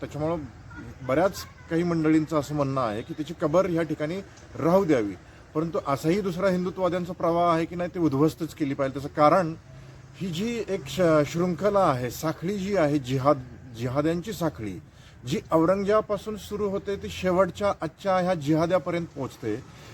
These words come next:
ही साखळी कुठेतरी तोडणं गरजेची आहे, म्हणून ही कबर उद्ध्वस्त केली पाहिजे असं बऱ्याच हिंदुत्ववाद्यांचं म्हणणं आहे. पण ह्या प्रसंगानं एक उदाहरणही मला आठवतंय, ज्यावेळेस पानिपतचं युद्ध झालं, पानिपतच्या युद्धाला कारणीभूत असलेला नजीब खान रोहिला,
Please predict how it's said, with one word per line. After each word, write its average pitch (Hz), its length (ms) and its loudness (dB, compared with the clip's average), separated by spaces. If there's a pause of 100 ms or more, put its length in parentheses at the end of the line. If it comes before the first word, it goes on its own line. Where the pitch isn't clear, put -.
(140)
ही 220 80 -2
साखळी 196 420 0
कुठेतरी 202 420 -2
तोडणं 185 560 0
गरजेची 123 440 0
आहे, 104 240 -2 (360)
म्हणून 170 220 -4
ही 202 100 -2 (120)
कबर 160 220 4
उद्ध्वस्त 147 540 0 (100)
केली 156 160 2
पाहिजे 156 280 -2
असं 156 180 -4
बऱ्याच 143 280 4
हिंदुत्ववाद्यांचं 123 680 -6
म्हणणं 107 260 -6
आहे. 87 80 -10 (400)
पण 147 120 2
ह्या 147 180 4
प्रसंगानं 151 640 0 (120)
एक 147 160 -6
उदाहरणही 147 460 2
मला 180 440 2 (400)
आठवतंय, 135 540 -2 (400)
ज्यावेळेस 143 260 2
पानिपतचं 160 640 -2
युद्ध 165 300 2
झालं, 160 280 2
पानिपतच्या 151 520 -2
युद्धाला 139 320 2
कारणीभूत 151 520 0
असलेला 147 280 -6
नजीब 139 360 -2 (120)
खान 156 120 -2
रोहिला, 131 520 4